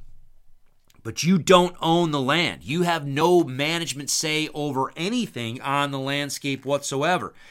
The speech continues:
I'm lucky that I, I've got great landowners. One of my landowners, it's not about agriculture. Oops. It's not about, hold on.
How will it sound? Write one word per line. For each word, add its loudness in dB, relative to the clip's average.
I'm 4
lucky 2
that -2
I, -2
I've -6
got -2
great 4
landowners. -4
One 2
of 2
my 4
landowners, 0
it's -4
not 4
about 6
agriculture. 0
Oops. -10
It's -6
not 2
about, 0
hold -6
on. -10